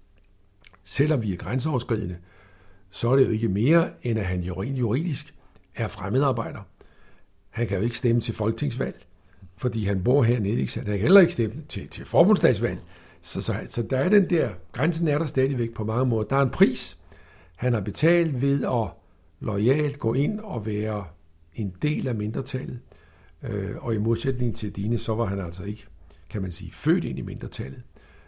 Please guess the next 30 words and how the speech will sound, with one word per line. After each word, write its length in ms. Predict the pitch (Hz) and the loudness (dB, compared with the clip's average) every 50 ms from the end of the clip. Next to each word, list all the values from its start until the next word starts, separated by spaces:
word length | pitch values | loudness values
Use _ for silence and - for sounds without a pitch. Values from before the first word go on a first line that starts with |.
| - - - | -20 -14 -8
Men, 220 | - 110 110 - | -6 -4 -4 -2
men 180 | 113 101 98 98 | -2 -4 -2 -2
det 100 | 127 151 | 0 0
har 120 | 165 175 | 0 0
han 100 | 170 156 | 0 -2
taget 220 | - - 123 117 113 | -2 -2 -2 -2 0
på 160 | - 143 160 | 2 2 2
sig, 240 | 156 175 160 135 - - - - - - - - - | 2 0 -4 -6 -8 -10 -14 -20 -20 -20 -20 -20 -14
og 120 | - - | -10 -8
der 80 | 107 98 | -8 -6
står 360 | - - 123 117 117 113 - | -2 0 0 2 2 0 -2
et, 280 | - - 95 - - - | -2 -6 -8 -10 -12 -16
et, 200 | - - - - - | -18 -18 -18 -18 -20
et 120 | - - - | -20 -20 -14
fornemt 520 | - - 120 117 131 143 135 127 110 - | -6 -2 2 4 4 4 4 2 0 -2
livsværk 560 | 95 98 110 113 - - - 110 101 95 - | -2 -4 -4 -4 -4 -4 -4 -4 -4 -4 -6
her. 240 | - 101 101 95 98 87 - - - - - - - - - - - | -6 -6 -6 -6 -6 -10 -14 -18 -20 -20 -20 -20 -20 -20 -20 -18 -14
Og 120 | - 104 | -10 -4
det 120 | 95 110 117 | -2 -2 -2
vil 80 | 123 | -2
stå 280 | - - 131 123 202 - | -2 0 0 0 0 0
efter 260 | - 120 113 - - 165 | 0 -2 -2 0 0 0
ham, 220 | 147 147 139 113 | 0 0 0 -2
ligesom, 420 | 98 101 113 107 - 135 123 113 | -2 -4 -4 -4 -2 -2 -2 -2
ligesom, 440 | 104 110 104 - 123 120 117 110 104 | -2 -4 -4 -2 -2 -2 -2 -2 -2
øh, 520 | 101 98 95 92 73 69 - - - - - - - - - - - - - - - - | -2 -2 -2 -4 -4 -6 -8 -8 -10 -10 -12 -12 -12 -12 -12 -12 -12 -12 -12 -14 -14 -10
Kobbermøllemuseet 920 | - - 92 110 113 110 107 107 107 104 104 92 - 98 92 92 95 95 - | -6 -2 0 0 0 0 0 0 0 -2 -2 -4 -4 -6 -4 -4 -6 -6 -8
også 280 | - - 92 104 101 | -8 -8 -8 -8 -8
står 280 | 92 - 104 92 85 - | -8 -6 -6 -6 -6 -6
efter, 440 | 98 92 - - - 101 90 82 | -8 -8 -8 -8 -8 -8 -8 -8